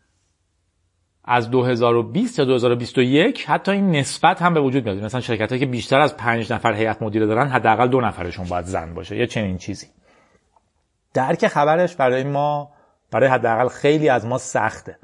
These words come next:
به خصوص وقتی میگیم من طرفدار حقوق برابر هستم. دقت کنیم وقتی میگیم حقوق زنان، منظورمون حقوق برابر برای همهٔ آدم هاست،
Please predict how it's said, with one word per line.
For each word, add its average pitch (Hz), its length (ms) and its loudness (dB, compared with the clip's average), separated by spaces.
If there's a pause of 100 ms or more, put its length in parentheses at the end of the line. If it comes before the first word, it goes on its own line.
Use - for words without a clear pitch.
(400)
به 147 120 4
خصوص 180 340 -2
وقتی 160 200 2
میگیم 143 240 -2
من 147 180 -2
طرفدار 123 520 4
حقوق 127 460 0
برابر 113 480 2
هستم. 139 560 -2 (460)
دقت 120 320 2
کنیم 98 200 -4
وقتی 107 220 -4
میگیم 107 220 -6
حقوق 107 440 -4
زنان، 110 400 0
منظورمون 139 500 -2
حقوق 117 380 0
برابر 113 720 2
برای 127 260 0
همهٔ 117 340 -4
آدم 113 340 -2
هاست، 139 400 -6